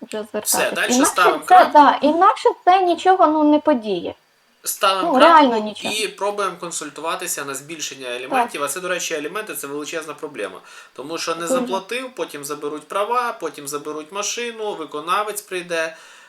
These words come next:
Speaker 2: Боже, це так класно, коли реально виконавець приходить. Він ж реально законно все забирає, прям реально. Ну.
Speaker 1: Реально забирає. Я вам скажу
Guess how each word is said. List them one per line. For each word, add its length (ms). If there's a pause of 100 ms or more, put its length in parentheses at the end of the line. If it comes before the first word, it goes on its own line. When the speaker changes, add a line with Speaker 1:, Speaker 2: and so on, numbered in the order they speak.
(200)
Speaker 2:
Боже, 240
це 120
так 200
класно, 580
коли 180
реально 300
виконавець 540
приходить. 580
Він 120
ж 160
реально 240
законно 460
все 200
забирає, 460 (100)
прям 160
реально. 320 (680)
Ну. 120
Speaker 1:
Реально 380
забирає. 520
Я 140
вам 160
скажу 360